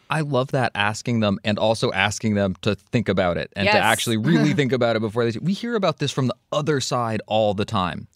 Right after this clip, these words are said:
Speaker 1: People who feel taken advantage of or like they're participating in so many weddings, it's becoming a burden on them, the cost, the,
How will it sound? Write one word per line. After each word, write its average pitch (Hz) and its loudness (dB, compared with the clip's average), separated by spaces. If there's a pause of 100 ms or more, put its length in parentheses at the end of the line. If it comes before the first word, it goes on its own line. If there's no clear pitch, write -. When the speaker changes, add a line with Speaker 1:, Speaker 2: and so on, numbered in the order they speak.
Speaker 1:
People 139 -4
who 127 2
feel 110 -2
taken 95 -4
advantage 127 -2
of 98 0
or 95 0
like 98 -2
they're 95 -2 (360)
participating 117 0
in 107 0
so 123 0
many 123 0
weddings, 120 0
it's 101 -10
becoming 104 0
a 95 -2
burden 135 0
on 101 2
them, 92 0
the 95 -6
cost, 117 -2
the, 90 -2